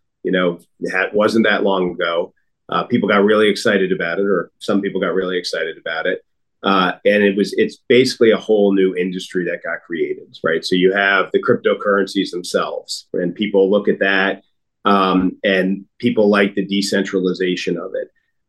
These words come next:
Um, but what is really a cryptocurrency, and what's the real value of a cryptocurrency? And at the end of the day, really the cryptocurrency, it's really scarcity and it's trust.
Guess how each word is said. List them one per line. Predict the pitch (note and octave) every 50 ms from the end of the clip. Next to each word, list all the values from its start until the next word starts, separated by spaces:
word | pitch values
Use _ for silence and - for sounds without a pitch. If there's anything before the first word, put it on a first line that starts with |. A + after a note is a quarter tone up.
| -
Um, | F2 F2+ F2+ F2 F2 E2+ - -
but | - - G2+ G#2
what | A2+ A#2+ A#2 A2+
is | A2 G#2+ G#2+
really | G#2+ G#2 G2+ G2+ G2 G2
a | F#2+
cryptocurrency, | - G2 - - F#2+ F2+ F2 - F2+ E2+ E2 D#2+ - - F2 E2+
and | F2+ F#2 F#2+
what's | G#2 G2 - -
the | G2+ F#2+
real | G2 G2 F#2 F2
value | F#2+ G2+ G#2 G2+ G2+ F#2+ F#2+ F2+ D#2+
of | - F2+
a |
cryptocurrency? | - - G2 - - - F2 - - E2 E2 F2 G2 - - - E2 - - -
And | F#2+ F#2
at | F#2 F#2
the | G2 G2
end | F#2+ F#2+
of | G2 G2+
the |
day, | G#2 C3+ C3+ C3 A#2+ A2+ A2 G#2 G#2+ G2+ - _ _ _ _ _ _ -
really | A2+ B2 B2 A#2+ A2+ G#2+ G#2 G2+ G2 G2 G2 G2
the | G2 F#2+
cryptocurrency, | - - F#2+ - G2+ G2 F#2 - G2+ G2 F#2+ F#2+ F#2 - F#2+ F#2
it's | F#2+ F#2 -
really | G2+ G2 F#2+ F#2+
scarcity | - - - G#2+ G2+ G2 G2 G2 - G2+ G2 F#2+ F#2 F2+ F2+ F2+ -
and | - F2+ -
it's | F#2 - - -
trust. | - - - F2 D#2 - - - - -